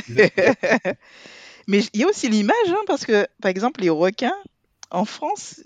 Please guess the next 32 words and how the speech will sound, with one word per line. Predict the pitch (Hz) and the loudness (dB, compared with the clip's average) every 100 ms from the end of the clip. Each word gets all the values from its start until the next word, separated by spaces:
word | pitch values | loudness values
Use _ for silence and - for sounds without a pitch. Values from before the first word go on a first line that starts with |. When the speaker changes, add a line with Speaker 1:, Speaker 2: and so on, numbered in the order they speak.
| - | -16
Speaker 2:
tu | 202 | -8
vois, | 190 233 | -2 -2
ça | 254 | -2
fait | 190 226 | -6 -8
plutôt | - 220 226 | -12 -10 -8
ghetto, | 170 175 226 196 | -2 -4 -2 -4
entre | 165 160 | -4 -6
guillemets. | 151 160 156 135 190 214 | -8 -8 -6 -6 -8 -18
C'est | - - 147 143 147 - - - | -16 -10 -6 -6 -6 -10 -16 -10
l'image | 165 165 202 226 226 - | -6 -2 0 0 -2 -6
qui | 208 | -12
se, | 233 190 | -8 -4
Speaker 1:
Ah | 175 170 | -2 -2
ouais, | - - | -4 -6
Speaker 2:
autour | 175 190 240 220 | -8 -12 -8 -8
Speaker 1:
mauvaise | 196 | -6
Speaker 2:
de, | 165 165 | -4 -4
Speaker 1:
image. | 208 - _ _ - | -6 -14 _ _ -12
Speaker 2:
de | 156 | -6
cette | 170 170 | -6 -2
paire | 180 170 | -2 -2
de | 185 | -4
chaussures, | - 180 - 240 302 339 _ _ _ _ - | -4 -8 -8 -10 -10 -12 _ _ _ _ -4
elle | 156 | -2
est | 156 | -2
vraiment, | 170 170 208 214 233 220 | 0 0 0 0 -2 0
euh, | 175 160 | -2 -2
liée, | 156 175 196 180 | -6 -4 -2 0
euh, | 147 139 135 131 139 139 | 0 0 -2 -6 -10 -16
tu | - | -16
vois, | 135 135 151 147 | -6 -2 0 -2
au, | 135 131 123 139 139 | -4 -10 -12 -14 -16